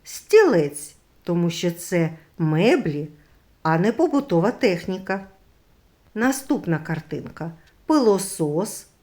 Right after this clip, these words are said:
праска, робот, фен. Що тут зайве? Правильно, робот, тому що це іграшка. Далі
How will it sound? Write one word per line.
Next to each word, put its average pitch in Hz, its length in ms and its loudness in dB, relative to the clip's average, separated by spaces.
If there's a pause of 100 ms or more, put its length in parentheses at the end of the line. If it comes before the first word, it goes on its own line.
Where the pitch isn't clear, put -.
(120)
праска, 233 840 -4 (640)
робот, 220 880 4 (360)
фен. 170 600 0 (1040)
Що 156 340 -4
тут 202 220 -2
зайве? 247 540 0 (2250)
Правильно, 160 800 0 (120)
робот, 247 720 2 (160)
тому 185 240 -2
що 247 220 -2
це 427 320 -2 (180)
іграшка. 226 720 -2 (840)
Далі 180 520 -2